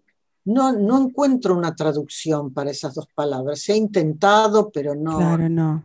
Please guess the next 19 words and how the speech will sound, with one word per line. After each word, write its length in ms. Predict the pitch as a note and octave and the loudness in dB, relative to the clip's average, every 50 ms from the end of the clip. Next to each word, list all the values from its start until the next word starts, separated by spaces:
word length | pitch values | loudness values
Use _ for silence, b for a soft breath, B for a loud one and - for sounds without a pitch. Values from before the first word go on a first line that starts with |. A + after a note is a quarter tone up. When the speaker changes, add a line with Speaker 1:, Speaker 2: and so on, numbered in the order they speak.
| - - _ _ _ _ _ _ _ _ _ | -10 -20 _ _ _ _ _ _ _ _ _
Speaker 1:
Yo 160 | - F#3+ F#3+ G3 | 0 0 2 4
creo 240 | G#3+ G3+ G3 F#3+ | 6 6 6 6
que 80 | G3 E3 | 2 -2
ya 160 | D3 F#3+ F3 | -2 -2 -2
son 300 | - - - E3+ E3 D#3 - - | -2 -4 -6 -4 -6 -6 -4 -4
tecnicismos 800 | - - C3+ D3+ D#3 D3 C#3 - - B3 C4 B3+ B3 B3 A3+ G#3+ - | -4 -2 -2 -2 -4 -4 -4 -4 0 2 2 2 0 -2 -6 -8 -4
que 80 | - D3+ | -4 -4
hay 80 | C#3+ D3 | -4 -4
que 100 | - C#3 | -4 -8
respetar. 600 | B2 C3+ B2+ - _ - C3+ C3 - A#2 - - - _ _ _ _ _ _ _ _ _ _ _ | -8 -10 -14 -16 _ -12 -12 -12 -12 -16 -18 -18 -20 _ _ _ _ _ _ _ _ _ _ _
Speaker 2:
Claro. 420 | - - - E3+ E3 D#3 D3+ C#3 C3+ | -14 -6 -2 0 2 2 2 0 0
Speaker 1:
Muy 60 | D3+ | -2
bien. 260 | A3+ D3 B2 B2+ B2 _ _ _ _ _ _ _ _ _ _ _ _ _ _ _ _ _ _ _ _ _ _ _ _ | -4 -4 -8 -12 -18 _ _ _ _ _ _ _ _ _ _ _ _ _ _ _ _ _ _ _ _ _ _ _ _
Speaker 2:
Son 220 | - - F#3 F3+ E3+ | -4 0 0 0 2
tecnicismos 800 | - F#3 F3+ F3+ F3+ F3 F3+ - G3 G3 G3+ A3 A#3 A#3 - - | 2 0 2 4 2 2 2 2 2 4 4 4 2 2 0 -2
y 220 | - E3+ D#3+ D#3 D3+ | -2 0 2 4 4
no 140 | D#3 D#3 D3+ | 4 4 4
ha-, 120 | D#3+ D#3+ - | 4 2 0
ya 480 | D#3+ D#3 D3 D#3+ D#3+ D3+ D#3 D3+ - | 0 0 2 2 2 2 2 0 -2